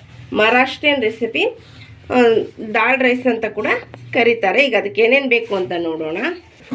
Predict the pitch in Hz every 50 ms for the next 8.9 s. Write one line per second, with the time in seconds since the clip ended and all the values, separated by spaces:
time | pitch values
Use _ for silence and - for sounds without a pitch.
0 | - - - - 262 262 294 359 427 - - - - - _ - - 226 226 220
1 | 208 202 185 185 - - - - - - 254 247 233 247 269 302 262 254 269 247
2 | 233 226 226 254 294 370 403 - - _ - - - - - - - - - -
3 | _ _ _ _ _ - - 220 233 233 226 214 208 196 202 208 226 254 269 262
4 | 240 220 180 - 226 214 202 190 180 190 208 277 359 381 - - - - - -
5 | 202 214 226 233 240 254 262 262 214 202 - - 311 370 415 - - - _ _
6 | - _ _ - 247 233 240 247 247 247 247 226 214 202 - - - 302 - -
7 | - - - - 320 269 254 262 254 247 247 240 - - 247 220 202 - 196 190
8 | 190 185 - 294 302 302 - 262 226 220 220 233 277 359 453 427 -